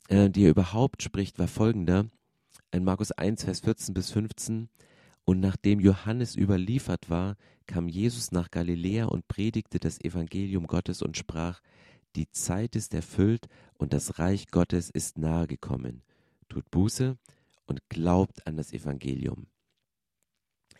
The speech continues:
Jesus macht hier von vornherein klar, „Hey Jungs, ich habe hier auf dieser Erde eine Aufgabe zu erfüllen und die lautet, die Menschen zur Umkehr zu rufen.“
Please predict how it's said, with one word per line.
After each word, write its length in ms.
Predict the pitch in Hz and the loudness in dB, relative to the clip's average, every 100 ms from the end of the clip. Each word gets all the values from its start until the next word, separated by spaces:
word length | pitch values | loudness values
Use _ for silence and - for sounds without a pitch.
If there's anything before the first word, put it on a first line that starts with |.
| _ | _
Jesus 300 | 101 123 117 | 2 2 4
macht 220 | 117 107 - | 0 -2 -2
hier 80 | |
von 160 | 101 98 | -4 -4
vornherein 460 | - 113 113 95 92 | 0 0 0 -4 -2
klar, 280 | 101 101 98 - - - | -2 -2 -4 -14 -20 -8
„Hey 120 | - | 0
Jungs, 380 | 87 110 147 - - _ - | 4 4 4 -6 -14 _ -14
ich 220 | 87 - | -10 -2
habe 200 | 90 117 | 0 4
hier 140 | 107 | 4
auf 100 | 90 | 2
dieser 280 | 90 82 - | 0 -2 -2
Erde 260 | 78 92 90 | -4 -4 -4
eine 240 | 78 - | -6 0
Aufgabe 480 | 80 90 - 76 73 | 2 2 0 -4 -4
zu 160 | - | -4
erfüllen 360 | 65 - 69 69 | -6 -4 -6 -4
und 180 | - - | -6 -4
die 100 | 120 | -2
lautet, 480 | 101 104 117 117 - - - - | 0 -2 0 -4 -6 -20 -10 -2
die 80 | 78 | 0
Menschen 580 | 82 101 98 - 98 | 2 0 0 -2 -6
zur 260 | - - - _ | -6 -4 -4 _
Umkehr 500 | 98 110 104 - 69 | 4 4 -2 -6 -8
zu 200 | - 69 | -6 -6
rufen.“ 480 | 62 64 58 - 58 | -6 -8 -12 -14 -18